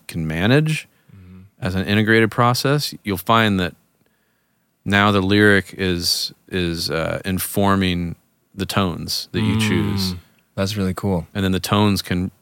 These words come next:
Speaker 1: re-inform the lyric. Like, a lot of times, if I start
Speaker 2: Mm-hmm.
Speaker 1: recording before a song is completely written, sometimes, like, the sound of something will help me write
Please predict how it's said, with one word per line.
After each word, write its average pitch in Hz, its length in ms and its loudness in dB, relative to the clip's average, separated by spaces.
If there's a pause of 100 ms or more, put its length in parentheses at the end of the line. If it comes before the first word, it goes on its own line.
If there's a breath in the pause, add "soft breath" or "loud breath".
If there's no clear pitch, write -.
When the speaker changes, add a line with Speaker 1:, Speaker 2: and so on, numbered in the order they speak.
(180)
Speaker 1:
re-inform 101 680 2
the 85 80 0
lyric. 104 380 -2 (100)
Like, 92 140 -6
a 92 60 -2
lot 95 140 4
of 95 80 -2
times, 92 220 -2
if 87 120 -2
I 110 80 6
start 117 240 2
Speaker 2:
Mm-hmm. 107 140 0
Speaker 1:
recording 107 340 4
before 95 280 0
a 85 40 0
song 92 320 0
is 85 100 -4
completely 87 440 -6
written, 87 480 -2 (1200 soft breath)
sometimes, 98 540 0
like, 85 400 -2 (640)
the - 80 0
sound 107 440 4
of 90 120 0
something 87 600 -2 (840)
will 95 260 -2
help 95 200 -2
me 90 140 -4
write 90 260 0